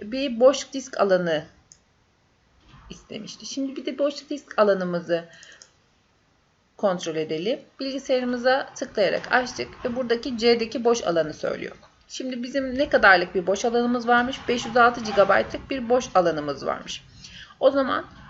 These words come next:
buna da okey diyoruz. Bunda da bir sıkıntı yok.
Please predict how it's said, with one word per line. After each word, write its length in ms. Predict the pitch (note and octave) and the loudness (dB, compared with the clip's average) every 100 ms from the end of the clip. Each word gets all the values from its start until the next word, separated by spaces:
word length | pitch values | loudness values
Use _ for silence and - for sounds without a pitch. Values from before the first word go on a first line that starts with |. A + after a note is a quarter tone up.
| - - | -20 -6
buna 240 | C#4+ C#4+ | 0 4
da 140 | - G#3+ | 6 4
okey 380 | G#3+ G3 F3 | 4 0 0
diyoruz. 360 | F3 E3 D#3+ - - - - - - - - - - | 0 -2 -2 -6 -8 -16 -18 -18 -18 -18 -18 -18 -8
Bunda 260 | C4 B3 G#3 | -2 0 0
da 100 | F#3+ | -2
bir 60 | |
sıkıntı 500 | - F#3 F#3 E3+ - | -6 -8 -8 -8 -6
yok. 320 | F3+ F#3 - | 0 0 -2